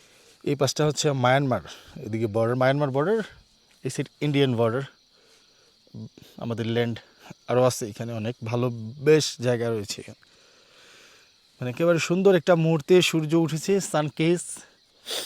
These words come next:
এই মুহূর্তে আপনাদের স্বাগত জানাচ্ছি আমি কেওকারডং থেকে। আমার সাথে আছে সাগর ভাই, আমরা দুজন উঠছি সকাল সকাল, একটু ঘুরবো ফিরবো, তো আপনাদের দেখাবো,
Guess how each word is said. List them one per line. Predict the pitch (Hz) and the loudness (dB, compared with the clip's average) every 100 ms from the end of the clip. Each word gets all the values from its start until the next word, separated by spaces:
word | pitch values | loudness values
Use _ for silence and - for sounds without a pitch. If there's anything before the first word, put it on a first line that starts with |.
| - _ _ | -12 _ _
এই | - 143 | -2 0
মুহূর্তে | 156 147 165 | 2 2 2
আপনাদের | 143 151 143 | 2 2 0
স্বাগত | - 135 151 160 | 2 0 0 0
জানাচ্ছি | 143 135 127 143 | 0 0 -4 -4
আমি | 127 135 | -4 -2
কেওকারডং | 139 127 127 127 | -4 -2 -2 -4
থেকে। | 117 135 139 | -6 -4 -4
আমার | 127 | -4
সাথে | - 123 135 | -6 -6 -8
আছে | 120 127 | -8 -10
সাগর | - 127 135 | -6 -2 0
ভাই, | 131 185 | 0 -2
আমরা | 147 123 | -4 -4
দুজন | 123 127 139 | -2 -2 -2
উঠছি | 127 143 | -4 -4
সকাল | 135 131 | -4 -4
সকাল, | 123 135 143 160 - - - - - - | -6 -8 -8 -10 -14 -20 -20 -20 -20 -4
একটু | 135 | -2
ঘুরবো | 113 135 139 | 2 2 2
ফিরবো, | 139 147 143 190 - - _ _ - | -2 -6 -6 -10 -14 -20 _ _ -12
তো | 110 | -8
আপনাদের | 135 135 120 | -4 -4 0
দেখাবো, | 139 127 92 76 | 0 -2 -8 -12